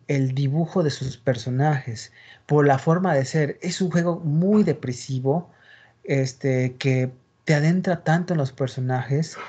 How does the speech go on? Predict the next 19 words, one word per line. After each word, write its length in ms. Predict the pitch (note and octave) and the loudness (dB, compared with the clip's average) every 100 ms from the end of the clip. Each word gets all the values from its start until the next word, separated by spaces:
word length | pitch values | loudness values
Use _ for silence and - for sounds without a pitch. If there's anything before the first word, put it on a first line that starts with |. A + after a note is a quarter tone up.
| - - - - | -18 -20 -14 -2
Incluso 400 | D3 C#3 D#3+ G3 | -2 -2 0 2
hay 80 | F#3 | 4
ciertos, 560 | F3+ F3+ F#3 E3 - - | 2 2 0 -2 -6 -2
eh, 480 | C3+ B2+ B2+ B2 B2+ | 0 2 2 0 0
gusanos, 680 | C#3 - D3 D3 D#3+ G#3 D#3 | -2 0 0 2 0 -2 -2
o 80 | |
bueno, 240 | C#3 F#3 D#3 | 2 4 4
no 140 | F#3 | 2
les 100 | G3+ | 2
voy 100 | G#3 | 2
a 40 | G3 | 0
decir 320 | G3 F#3 G3 | -2 -4 -4
el 140 | D3+ C3 | -4 -4
personaje 320 | C#3 D3 E3+ | -2 -2 -2
para 280 | C#3+ B2+ A2+ | 0 -2 -4
que 100 | B2+ | -4
ya 140 | C#3+ | -2
no 120 | D#3 D#3+ | 0 -2
les 280 | A#2+ - | -4 -10